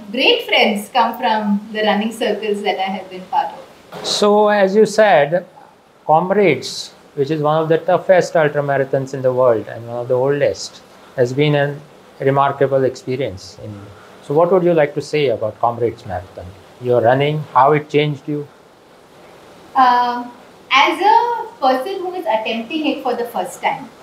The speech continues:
Speaker 2: Yes.
Speaker 1: I had only two objectives. One is to get to that start line injury free, and the second was to finish the race. So if you are, uh, competing for the comrades in the first time, these can be your only two objectives.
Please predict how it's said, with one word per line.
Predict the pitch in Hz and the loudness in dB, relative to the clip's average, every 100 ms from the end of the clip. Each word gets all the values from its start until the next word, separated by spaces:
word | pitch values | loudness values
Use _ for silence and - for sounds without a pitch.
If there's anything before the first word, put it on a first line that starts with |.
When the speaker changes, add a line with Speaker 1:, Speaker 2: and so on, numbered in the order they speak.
| - | -8
Speaker 2:
Yes. | 117 98 - - - | -6 -6 -14 -20 -6
Speaker 1:
I | 214 240 277 | 0 2 2
had | 302 349 | 2 0
only | 359 359 403 | 0 -4 -2
two | 349 320 | 0 2
objectives. | 247 - 175 - - - - - - - - 220 | 2 0 -10 -12 -20 -20 -20 -20 -20 -20 -16 -2
One | 247 330 427 - - | 0 2 0 -4 -4
is | 339 - | -4 -2
to | 359 - 214 | -6 -8 -4
get | 240 262 392 | -2 -2 -4
to | 381 | -2
that | 339 349 | -2 -2
start | - 214 - 269 | 2 2 2 0
line | 269 277 | -2 0
injury | 247 220 240 262 | 0 -2 -2 -4
free, | 254 - 226 285 - - - - - - - - | -6 -8 -12 -12 -14 -20 -20 -20 -20 -20 -14 -2
and | 254 | 2
the | 269 | 2
second | 302 277 269 403 - - - | 2 0 2 0 -2 -10 -4
was | 262 269 | -2 -2
to | 349 403 403 | -4 -6 -4
finish | 262 240 | -6 -6
the | - 202 | -8 -10
race. | 170 - - - - - - - - | -10 -16 -20 -20 -20 -20 -20 -20 -6
So | 262 240 247 | 2 4 4
if | 269 | 0
you | 294 | -4
are, | 302 302 - | -4 -4 0
uh, | 247 247 | 0 4
competing | 262 269 339 381 403 | 2 2 0 -2 -4
for | - 349 | -4 -4
the | |
comrades | 349 285 262 277 311 311 | 0 0 2 -2 -6 -8
in | |
the | - | -10
first | - 262 262 | -4 -4 -2
time, | 285 277 | -2 -2
these | 233 247 - - - | -4 -8 -10 -10 -4
can | 247 | -4
be | 226 | -4
your | 233 226 | -6 -4
only | 214 220 240 | -4 -4 -6
two | 233 196 | -4 -4
objectives. | 170 175 - - - - | -4 -6 -8 -10 -18 -18